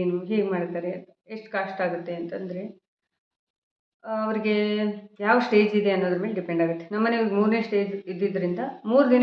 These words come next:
ಇರಬೇಕಾಗಿತ್ತು ಅಂತ ಮೊದಲು ಹೇಳಿದ್ರು. But ಮೂರು ದಿನಕ್ಕೆ ಔಷಧಿ ಮುಗಿಲಿಲ್ಲ ಅದು. ಅಂದರೆ ಆ ವ್ಯಕ್ತಿನ ನೋಡಿ ಕೊಡ್ತಾರೆ, ಎಷ್ಟು ಡೋಸ್ ಕೊಟ್ಟರೆ ಇವ್ರಿಗೆ ಸೆಟ್ ಆಗುತ್ತೆ, ಆ ಥರ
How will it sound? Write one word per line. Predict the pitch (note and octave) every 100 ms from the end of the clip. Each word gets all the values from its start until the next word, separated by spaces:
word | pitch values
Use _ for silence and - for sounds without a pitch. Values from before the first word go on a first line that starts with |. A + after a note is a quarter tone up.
| A#3
ಇರಬೇಕಾಗಿತ್ತು | G3+ G#3 G3+ F3+ F3+ F3 F3
ಅಂತ | F3 B3
ಮೊದಲು | F#3 F3 F3 F3 F3 F#3
ಹೇಳಿದ್ರು. | G#3 F#3 F#3 A3 - _ _ _ _
But | G3+ G#3
ಮೂರು | A3+ G#3+
ದಿನಕ್ಕೆ | G#3 G#3 G#3 G3+ F#3
ಔಷಧಿ | F#3 F#3+ F#3 F3+ F3+
ಮುಗಿಲಿಲ್ಲ | F3+ F#3 F3+ E3 E3+ F3
ಅದು. | G3 D4 - _ _ _ _ _ _ _ _ _
ಅಂದರೆ | G3+ G3+ G#3+
ಆ | G3+ G3+
ವ್ಯಕ್ತಿನ | G3+ - A#3 G#3
ನೋಡಿ | G3+ A3
ಕೊಡ್ತಾರೆ, | G3 E3+ F3+ F3 F3
ಎಷ್ಟು | G3 A3 F#3+
ಡೋಸ್ | G3+ G3+ G3+
ಕೊಟ್ಟರೆ | F#3 G#3+ G3
ಇವ್ರಿಗೆ | F3+ F3 F3 E3+ E3+ E3+ -
ಸೆಟ್ | F#3 F3
ಆಗುತ್ತೆ, | E3+ E3+ F3 F3 F3 - _ _ _ _
ಆ | F3+
ಥರ | F3+